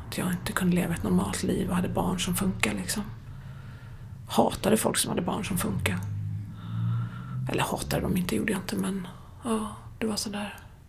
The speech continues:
De visste inte hur bra de hade det, liksom.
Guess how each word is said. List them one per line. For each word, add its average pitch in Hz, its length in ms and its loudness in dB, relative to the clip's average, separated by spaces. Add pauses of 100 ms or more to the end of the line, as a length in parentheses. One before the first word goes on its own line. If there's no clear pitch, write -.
(960)
De 202 140 4
visste 196 240 4
inte 185 140 2
hur 185 60 -2
bra 180 180 0
de 185 120 0
hade 185 280 -2
det, 185 140 -8
liksom. - 240 -12